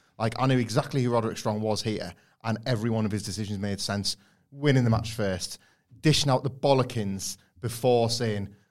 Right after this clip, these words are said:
"Come on, guys, we need to come together," considering that he's been the one that's been on the losing end constantly. Like, all of this was pitched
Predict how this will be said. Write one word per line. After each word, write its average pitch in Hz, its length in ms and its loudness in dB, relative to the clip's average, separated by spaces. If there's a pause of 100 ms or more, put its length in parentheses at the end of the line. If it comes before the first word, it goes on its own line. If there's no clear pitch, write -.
(140)
"Come 285 140 -2
on, 147 60 0
guys, 180 200 8
we 233 60 6
need 208 60 6
to 175 60 -2
come 208 120 0
together," 180 420 2 (180)
considering 131 340 0
that 120 80 0
he's 131 180 2
been 123 100 2
the 117 60 2
one 113 120 4
that's 113 100 -4
been 120 120 0
on 113 60 2
the 110 80 0
losing 113 340 0
end 107 160 -2
constantly. 104 640 -2 (880)
Like, 123 240 0
all 156 260 10
of 107 80 0
this - 400 -2 (440)
was 104 300 -4 (260)
pitched - 400 -8